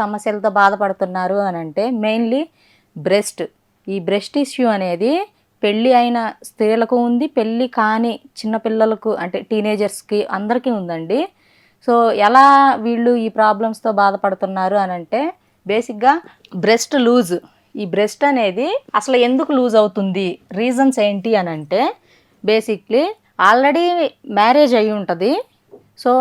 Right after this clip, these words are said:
మ్యారేజ్ అయిన స్త్రీలలో ఎలా ఉంటదంటే, so, వాళ్ళ బ్రెస్ట్ అనేది జారిపోయినట్టుగా ఉంటది. ఎందుకు జారిపోతుంది అని అంటే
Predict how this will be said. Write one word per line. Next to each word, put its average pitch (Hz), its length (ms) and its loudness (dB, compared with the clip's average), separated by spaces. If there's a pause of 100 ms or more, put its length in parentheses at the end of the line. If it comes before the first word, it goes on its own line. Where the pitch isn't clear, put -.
(140)
మ్యారేజ్ 277 480 2
అయిన 247 180 2 (580)
స్త్రీలలో 220 540 2 (200)
ఎలా 240 140 4 (120)
ఉంటదంటే, 196 580 -2 (520)
so, 240 120 0 (220)
వాళ్ళ 214 200 2 (380)
బ్రెస్ట్ 202 480 -4
అనేది 285 300 0 (140)
జారిపోయినట్టుగా 247 800 4 (120)
ఉంటది. 156 320 -8 (280)
ఎందుకు 277 320 2
జారిపోతుంది 254 760 6 (100)
అని 220 220 -2
అంటే 190 260 0